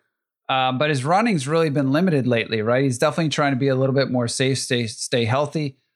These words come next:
Uh, Conner, though, has definitely become the goal line back. He has six rushing touchdowns in his last five games. When they get inside the five, it seems like, you know, he's getting the first shot. It seems like it's scoring here. Uh, the Cardinals, I think, are gonna be inside the five plenty of times in this game.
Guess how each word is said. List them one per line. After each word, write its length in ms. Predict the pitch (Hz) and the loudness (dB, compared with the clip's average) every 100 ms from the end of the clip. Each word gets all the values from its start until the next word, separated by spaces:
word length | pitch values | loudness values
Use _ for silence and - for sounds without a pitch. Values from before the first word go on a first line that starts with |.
| _ - | _ -4
Uh, 280 | 127 131 | -2 -2
Conner, 440 | 117 160 190 190 160 | -2 0 2 2 0
though, 220 | 147 139 | 2 2
has 180 | 131 113 | 0 0
definitely 360 | 156 151 160 | 0 0 0
become 380 | 131 131 156 127 | 0 0 0 0
the 60 | 120 | 0
goal 240 | 135 127 120 | 0 2 2
line 180 | 113 | 0
back. 300 | 110 120 113 | 0 0 0
He 100 | 135 | 0
has 160 | 135 113 | 0 0
six 400 | - 180 160 - | -2 -2 -2 0
rushing 340 | 151 139 135 | 0 0 -2
touchdowns 540 | 131 135 - 135 120 113 | -2 -2 -2 -2 -2 -2
in 80 | 120 | -4
his 160 | 110 | -2
last 320 | 127 127 123 | 0 0 -2
five 240 | - 120 113 | -2 0 0
games. 320 | 135 123 - _ _ - | -2 -2 -6 _ _ -4
When 180 | 160 170 | 0 2
they 100 | 185 | 2
get 180 | 202 | 2
inside 400 | 185 151 180 160 | 0 0 0 0
the 80 | 139 | -2
five, 360 | - 165 147 135 | 0 0 2 0
it 100 | 135 | -2
seems 220 | 151 139 | -2 -2
like, 100 | 151 | 0
you 100 | 151 | 2
know, 120 | 131 | 2
he's 220 | 123 156 143 | 2 0 0
getting 240 | 165 143 | 0 0
the 80 | 135 | -2
first 280 | 151 143 - | -2 -2 0
shot. 220 | 143 123 | 0 0
It 140 | 117 | -2
seems 200 | 143 127 | -2 0
like 200 | 123 113 | -2 -2
it's 120 | 117 | -6
scoring 420 | - 151 135 120 117 | -4 0 2 2 0
here. 280 | 120 113 _ _ _ - | -2 -6 _ _ _ -4
Uh, 160 | 131 | -2
the 80 | 135 | 0
Cardinals, 440 | 135 175 175 156 147 | 0 0 2 2 0
I 60 | |
think, 180 | 143 143 | 0 0
are 80 | 143 | 0
gonna 160 | 139 131 | 0 2
be 140 | 139 | 0
inside 300 | 131 143 120 | 0 0 0
the 60 | 123 | -2
five 320 | 143 123 107 | -2 -2 -2
plenty 280 | 147 135 123 | 0 0 0
of 80 | |
times 400 | - 135 123 113 | 0 -2 -2 -4
in 80 | 120 | -4
this 140 | 120 - | -6 -6
game. 260 | 127 113 | -8 -8